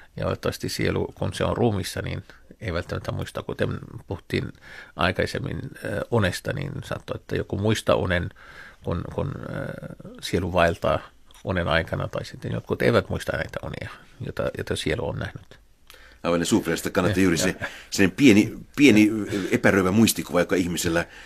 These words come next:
Speaker 2: on, että hän ei ehkä pysty, niin kuin, lausumaan ääneen, hän ei muista sitä, että aikoinaan ennen luomista niin, niin näin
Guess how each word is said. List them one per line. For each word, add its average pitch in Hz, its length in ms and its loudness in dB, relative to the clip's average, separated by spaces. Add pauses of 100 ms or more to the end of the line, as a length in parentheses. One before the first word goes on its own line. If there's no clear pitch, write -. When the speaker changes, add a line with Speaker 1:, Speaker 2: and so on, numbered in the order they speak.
(240)
Speaker 2:
on, 90 120 2
että 85 140 0
hän 92 100 2
ei 90 60 4
ehkä 82 160 -2
pysty, 85 360 -6
niin 95 160 -2
kuin, 82 100 0
lausumaan 87 400 2
ääneen, 90 320 2
hän 101 80 2
ei 92 60 4
muista 101 400 6
sitä, 82 320 -2
että 76 180 -4
aikoinaan 80 440 -2
ennen 80 240 -2
luomista 82 400 -2
niin, 80 120 -6
niin 80 160 -4
näin 80 280 -4